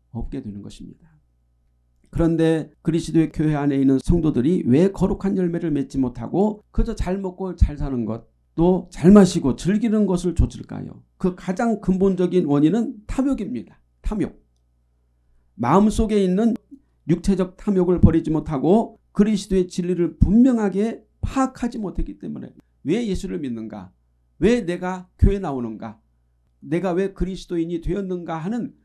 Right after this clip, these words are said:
가장 중요한 진리를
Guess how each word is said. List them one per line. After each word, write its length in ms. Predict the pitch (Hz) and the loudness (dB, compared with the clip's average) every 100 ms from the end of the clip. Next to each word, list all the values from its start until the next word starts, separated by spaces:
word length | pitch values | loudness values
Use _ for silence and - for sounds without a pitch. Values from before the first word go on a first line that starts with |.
| _ _ _ - | _ _ _ -2
가장 460 | 233 269 254 240 | 4 6 6 4
중요한 760 | - 185 190 180 180 233 214 - _ _ | 2 4 6 6 4 2 0 -8 _ _
진리를 600 | - 165 165 170 214 | -4 0 0 0 -4